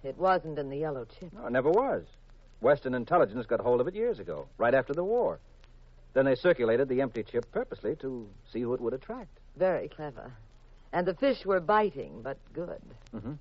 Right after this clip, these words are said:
Speaker 1: Pat, didn't Grimes recognize you when you first came into the Paradise Club?
Speaker 2: Yes, of course. He's seen a dossier on me many times. But he couldn't do anything about it.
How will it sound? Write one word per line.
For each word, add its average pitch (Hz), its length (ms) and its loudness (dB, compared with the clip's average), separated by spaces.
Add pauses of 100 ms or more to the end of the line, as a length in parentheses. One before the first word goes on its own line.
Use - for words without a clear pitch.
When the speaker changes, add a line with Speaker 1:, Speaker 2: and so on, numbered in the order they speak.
(500)
Speaker 1:
Pat, 214 320 2
didn't 233 320 -4
Grimes 185 520 0
recognize 135 600 -6
you 147 120 -10
when 147 100 -8
you 131 140 -14
first 151 200 -6
came 139 200 -10
into 120 200 -16
the 131 100 -14
Paradise 135 440 -10
Club? 143 160 -16 (200)
Speaker 2:
Yes, 226 260 -10
of - 60 -18
course. 220 320 -16 (340)
He's 131 120 -14
seen 123 140 -10
a 101 60 -8
dossier 90 320 -6
on 104 200 -6
me 123 80 -8
many 180 220 -12
times. 71 300 -16 (680)
But 110 120 0
he 90 60 -6
couldn't 90 220 -8
do 87 100 -6
anything 85 280 -10
about 185 260 -4
it. - 100 -6